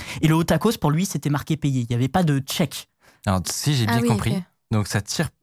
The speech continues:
Speaker 2: ça tire parti du fait que quand t'envoies des requêtes, euh, à un serveur, euh, t'as, tu peux avoir un,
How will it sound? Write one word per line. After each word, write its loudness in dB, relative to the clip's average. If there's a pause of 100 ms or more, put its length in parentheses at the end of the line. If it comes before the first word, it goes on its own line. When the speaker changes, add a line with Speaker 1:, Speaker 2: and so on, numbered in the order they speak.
Speaker 2:
ça -6
tire -6
parti -6
du -8
fait -6
que -2
quand -6
t'envoies -4
des -2
requêtes, -4
euh, -2
à 0
un -2
serveur, 0 (420)
euh, 0
t'as, -2
tu -10
peux 0
avoir 2
un, 0